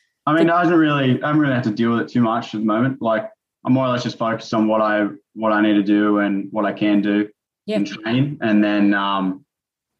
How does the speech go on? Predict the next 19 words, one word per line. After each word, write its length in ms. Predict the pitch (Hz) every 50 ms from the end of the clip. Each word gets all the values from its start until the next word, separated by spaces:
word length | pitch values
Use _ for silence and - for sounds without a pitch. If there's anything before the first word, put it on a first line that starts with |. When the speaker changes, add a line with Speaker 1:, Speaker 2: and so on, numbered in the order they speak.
| -
Speaker 1:
you 80 | 101 101
know, 80 | 101
all 80 | 107 110
that 160 | 101 98 -
stuff's 320 | - - 104 95 92 - -
just 140 | 101 -
kind 160 | - 98 98 92
of 40 |
background 440 | 87 92 87 87 - 107 98 95 98
noise. 320 | 95 92 95 95 92 - -
So 100 | 98 92
I 60 | 90
try 180 | - 101 95
not 120 | 92 90 90
to 100 | - 95
listen 240 | 92 92 - 98 90 92
to 160 | 92 90 92
it 100 | 90 87
or 200 | 87 87 87 -